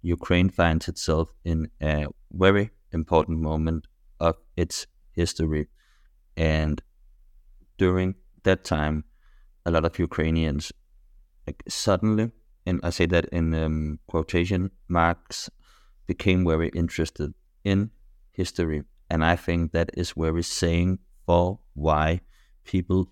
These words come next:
also in general should be more interested in history, because history is so closely aligned with big,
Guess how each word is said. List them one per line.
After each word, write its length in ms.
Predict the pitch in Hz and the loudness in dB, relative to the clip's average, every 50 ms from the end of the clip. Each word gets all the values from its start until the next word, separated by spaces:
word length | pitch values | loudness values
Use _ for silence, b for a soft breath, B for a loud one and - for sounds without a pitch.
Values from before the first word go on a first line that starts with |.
| - | -2
also 520 | - 85 82 80 - - - 82 82 80 - - | 2 2 2 2 0 0 0 0 0 -2 -2 -4
in 220 | 87 90 87 87 - | -4 -4 -4 -4 -2
general 600 | - 87 85 87 90 87 87 80 78 80 101 - | 0 0 2 2 2 0 0 -2 -4 -6 -8 -12
should 340 | - - - - 101 101 98 - _ | -16 -12 -4 0 0 0 0 -2 _
be 160 | - 82 82 | -2 0 0
more 300 | 80 78 76 76 73 - | 2 2 0 0 -2 -2
interested 560 | - 80 80 - - 85 82 - - 78 73 - _ _ _ - - - - - | -2 -2 -2 -2 -4 -6 -6 -6 -6 -6 -8 -8 _ _ _ -20 -20 -14 -6 -4
in 240 | 90 85 87 95 - _ - - - - _ _ _ _ - - - _ | -2 0 0 -2 -4 _ -20 -20 -20 -20 _ _ _ _ -20 -20 -16 _
history, 520 | - 82 - - - 85 80 76 76 76 - _ _ _ | -6 -6 -4 -2 -2 -2 0 0 -2 -4 -6 _ _ _
because 460 | - 80 - - - 71 73 76 - - | -8 -8 -6 -2 0 0 0 0 -2 -6
history 580 | 80 87 98 87 - - 90 87 85 82 - | -4 -2 -2 0 0 0 0 0 2 0 0
is 140 | 80 87 - | -2 -2 -4
so 380 | - - - - - 85 80 80 | -6 -8 -10 -6 -2 -2 -2 -2
closely 480 | - - - - 82 80 - 85 82 | -4 -4 -2 -2 -2 0 0 -2 0
aligned 400 | 78 71 76 76 76 78 82 80 - - - | 0 0 0 0 0 0 -2 -2 -4 -6 -4
with 160 | 85 87 85 - _ b b b b b b b b b _ - | -4 -4 -4 -4 _ b b b b b b b b b _ 0
big, 240 | 87 85 82 - | 2 2 2 0